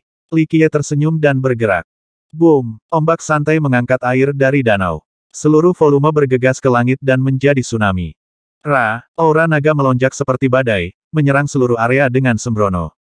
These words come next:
Semua orang memandangi bentangan cahaya keemasan di atas dan melihat seekor naga besar tercipta dari air danau. Air telah berubah menjadi emas sehingga naga ini juga memiliki warna emas yang menyilaukan. Tubuh itu membentang sejauh sepuluh ribu mil,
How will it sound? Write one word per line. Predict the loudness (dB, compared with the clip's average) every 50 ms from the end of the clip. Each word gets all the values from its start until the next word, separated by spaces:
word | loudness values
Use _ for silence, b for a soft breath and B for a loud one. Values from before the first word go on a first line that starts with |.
| _ _ _
Semua | -12 -8 -4 -2 0 2 2 2
orang | 2 2 2 2 0
memandangi | 0 0 0 0 2 2 2 2 0 0
bentangan | 0 0 0 0 0 0 0 0
cahaya | 0 -2 0 0 0 0
keemasan | 0 -2 -2 -2 -2 -2 -2 -2 -2
di | 0 0
atas | 0 0 0 -2 -2 -2 -2
dan | -2 0 0
melihat | 0 0 0 -2 -2
seekor | -2 -2 -4 -2 0 0 0 0
naga | 0 0 0 0 0 0
besar | -2 -4 -2 -2 -2 -2 -2
tercipta | -6 -4 -4 -6 -4 0 0 0 0
dari | 0 0 0 0 0 -2 0
air | 0 0 0 0
danau. | 0 0 0 0 -4 -6 -8 -10 _ _ _ _ _ _ _ _ _ _ _ -4
Air | -2 0 0 0 2 2
telah | 0 2 2
berubah | 2 2 2 2 2 0 0
menjadi | 0 -2 0 0 -2 -2 0 -2
emas | -2 -2 -2 -4
sehingga | -4 -2 0 0 0
naga | 0 0 0 0 0 -2
ini | 0 0 0 0
juga | 0 0 0 2 2
memiliki | 2 2 0 0 0 0 0 0 0
warna | 0 2 0 0 0 -2 -4 -2
emas | -2 -2 -2 -2 -2 -4 -4
yang | -2 0 0
menyilaukan. | 0 0 0 2 0 0 0 0 -2 -2 -4 -4 -10 -14 _ _ _ _ _ _ _ _ _ _ _ _ _
Tubuh | 0 2 2 4 2 2
itu | 2 0 0 0 2
membentang | 2 2 2 0 0 0 -2 -2
sejauh | -2 -4 -2 0 0 0 0
sepuluh | -2 -4 -2 0 0 2
ribu | 2 0 0 0 0
mil, | 0 0 0 0 -2 -4